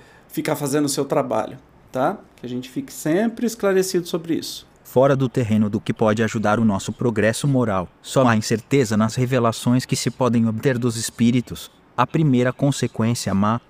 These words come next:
Speaker 2: para aquele que desvia sua faculdade do fim providencial,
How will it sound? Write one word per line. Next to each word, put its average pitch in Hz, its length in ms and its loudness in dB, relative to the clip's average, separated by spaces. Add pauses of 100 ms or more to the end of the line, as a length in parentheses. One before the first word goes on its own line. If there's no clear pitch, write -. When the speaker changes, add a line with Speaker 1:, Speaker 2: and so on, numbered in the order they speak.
Speaker 2:
para 110 280 2
aquele 117 300 0
que 113 140 -2
desvia 120 420 0
sua 113 220 -2
faculdade 101 640 0
do 101 100 -4
fim 110 220 -2
providencial, 120 880 0